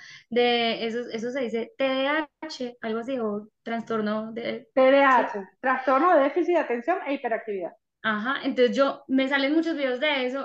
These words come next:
Speaker 1: entonces yo soy como, "Eh, entonces yo sufro de eso", porque yo puedo llegar acá, me voy a sentar a estudiar, y después, "Ah, voy por agua", voy por agua, y, y vengo y estudio, tal, me quedo aquí un rato, y yo no me puedo con-,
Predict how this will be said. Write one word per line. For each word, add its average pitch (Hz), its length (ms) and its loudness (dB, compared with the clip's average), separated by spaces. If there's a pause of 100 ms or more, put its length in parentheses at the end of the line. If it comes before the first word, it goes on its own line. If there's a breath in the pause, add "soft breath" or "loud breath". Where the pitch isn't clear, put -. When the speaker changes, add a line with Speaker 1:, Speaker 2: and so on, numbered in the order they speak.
Speaker 1:
entonces 220 280 -6
yo 233 100 -2
soy 262 80 -2
como, 247 200 -2
"Eh, 233 120 -2
entonces 190 380 -10
yo 185 120 -4
sufro 220 360 -2
de 240 340 2
eso", 202 240 -2
porque 208 420 -2 (380 loud breath)
yo 226 120 4
puedo 285 220 4
llegar 247 300 4
acá, 269 460 2
me 254 120 -2
voy 226 100 2
a 233 60 0
sentar 269 240 -2
a 220 60 2
estudiar, 262 760 -2 (300 soft breath)
y 247 80 4
después, 247 260 2
"Ah, 302 100 0
voy 277 220 -2
por 294 140 0
agua", 214 260 0
voy 220 220 -4
por 277 240 -2
agua, 330 480 2 (420)
y, 254 800 -6
y 262 120 -2
vengo 254 240 -2
y 302 60 0
estudio, 320 800 -2
tal, 302 160 -6
me 269 100 -6
quedo 247 140 -4
aquí 247 180 -4
un 285 80 -8
rato, 311 480 0 (300 loud breath)
y 247 400 -4 (240)
yo 240 340 2
no 240 140 -2
me 277 140 -2
puedo 285 260 0
con-, 233 300 -10